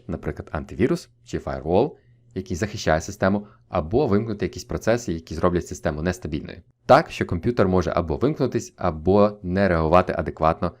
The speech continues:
на те, що буде робити користувач. Для того, щоб побачити усі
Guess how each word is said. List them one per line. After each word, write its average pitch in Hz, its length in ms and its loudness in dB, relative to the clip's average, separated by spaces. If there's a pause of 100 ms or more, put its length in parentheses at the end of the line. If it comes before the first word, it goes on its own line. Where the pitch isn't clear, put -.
(100)
на 82 140 -2
те, 80 260 -2
що - 180 -6
буде 73 160 -4
робити 73 280 -6
користувач. - 540 0 (300)
Для 123 120 2
того, 98 240 8 (160)
щоб - 280 -2
побачити 85 440 2
усі - 480 -6